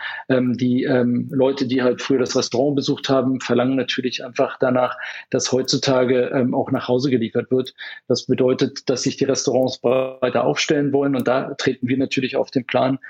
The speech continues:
Das sind, äh, unsere Kernpunkte, ähm, womit wir halt jetzt dann einfach auch, äh, bei den,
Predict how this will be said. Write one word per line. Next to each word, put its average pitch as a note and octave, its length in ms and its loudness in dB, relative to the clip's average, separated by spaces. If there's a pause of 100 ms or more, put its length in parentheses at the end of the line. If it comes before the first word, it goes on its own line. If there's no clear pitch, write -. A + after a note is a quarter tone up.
(280)
Das B2 140 0
sind, C#3 180 2
äh, B2+ 280 4
unsere C#3+ 320 2
Kernpunkte, D3 800 0 (440)
ähm, B2+ 400 2
womit B2+ 500 0
wir B2 140 2
halt A#2+ 180 2
jetzt - 220 -4
dann C3 140 2
einfach B2+ 320 -2
auch, B2+ 400 0
äh, B2 160 2
bei A#2+ 240 2
den, B2 440 0